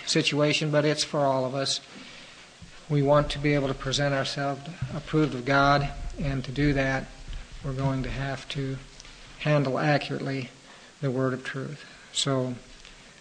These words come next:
that's why we're taking some time to look at these principles of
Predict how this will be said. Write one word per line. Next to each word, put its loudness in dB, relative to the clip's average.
that's 2
why 6
we're 2
taking 0
some -4
time 2
to 2
look 0
at -6
these -2
principles -2
of -6